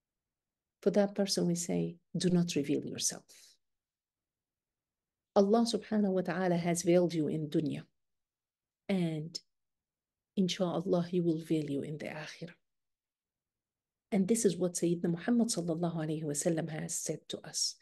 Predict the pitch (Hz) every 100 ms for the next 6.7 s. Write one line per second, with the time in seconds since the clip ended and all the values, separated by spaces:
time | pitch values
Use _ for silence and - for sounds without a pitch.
0 | - - - _ _ 185 240 233 202 262
1 | 254 240 247 - 247 277 254 233 220 214
2 | 196 160 175 175 - - _ _ _ _
3 | _ _ _ _ _ _ _ _ _ _
4 | _ _ - - 254 - - 247 240 233
5 | 233 220 233 233 214 196 202 233 233 202
6 | 220 214 196 156 - 151